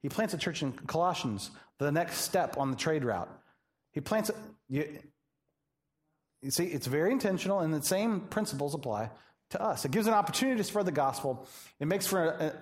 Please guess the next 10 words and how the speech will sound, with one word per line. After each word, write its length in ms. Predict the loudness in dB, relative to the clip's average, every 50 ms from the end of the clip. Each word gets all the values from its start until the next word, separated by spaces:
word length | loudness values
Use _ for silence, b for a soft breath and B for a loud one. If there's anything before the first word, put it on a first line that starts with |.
| -16 -18 -10 -4
an 80 | -4 -2
exchange 460 | -2 -2 -2 -2 0 0 0 0 2
of 60 | 2
ideas, 500 | 2 0 0 0 0 0 0 0 -2 -6 -10 B B B B B B
and 120 | B -2 0
it 40 |
multiplies 960 | 0 2 2 4 4 4 4 2 2 0 0 0 2 2 2 2 0 0 -2 -2
the 80 | -4
potential 480 | -4 -4 -4 -2 -2 -2 -2 -2 -4 -2 -2
impact. 500 | -2 -2 -2 -4 -4 -6 -8 -12 -18